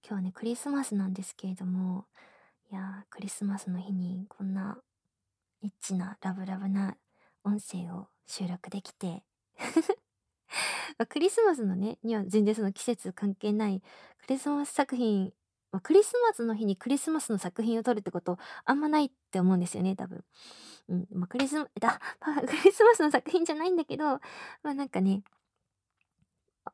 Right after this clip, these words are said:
あの、今までのクリスマスの日収録してたこと、まあ、多分あっ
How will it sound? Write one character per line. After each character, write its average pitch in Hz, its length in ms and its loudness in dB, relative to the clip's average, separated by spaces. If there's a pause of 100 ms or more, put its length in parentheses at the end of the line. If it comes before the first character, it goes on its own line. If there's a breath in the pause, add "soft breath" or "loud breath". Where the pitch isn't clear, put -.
あ 202 100 -6
の、 202 280 -4 (100)
今 233 200 -6
ま 330 140 -2
で 294 140 2
の 208 220 0 (420 soft breath)
ク - 100 -8
リ 262 80 -4
ス - 120 -2
マ 339 100 4
ス - 80 -6
の 220 60 2
日 190 140 -2
収 214 180 -6
録 233 220 -6
し - 40 -8
て 269 100 -2
た 214 100 -4
こ - 120 -14
と、 185 280 -8 (380 soft breath)
ま 190 60 -6
あ、 - 20 -2
多 330 100 6
分 262 140 4
あ 320 60 4
っ - 60 -4